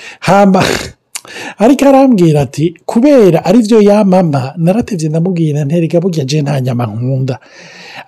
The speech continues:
Donc, apasa imyaka, ah, kuko urumva, ah, na, na, na, naho umuntu w'umwanka, w'umusuzugura, burya arakura.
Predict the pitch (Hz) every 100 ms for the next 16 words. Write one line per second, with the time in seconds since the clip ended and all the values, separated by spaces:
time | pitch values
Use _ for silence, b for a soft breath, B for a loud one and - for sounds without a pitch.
0 | - 175 226 220 - - _ - 180 185
1 | 156 180 - 220 277 285 190 139 - 143
2 | 220 B B _ 151 131 143 180 185 180
3 | 185 202 175 147 151 143 139 - B B
4 | B 147 139 131 131 127 139 156 185 202
5 | 214 214 202 202 208 214 220 214 233 165
6 | 160 156 185 202 202 190 156 143 139 156
7 | 160 185 170 - 143 135 120 139 147 185
8 | 165 139 160 - 143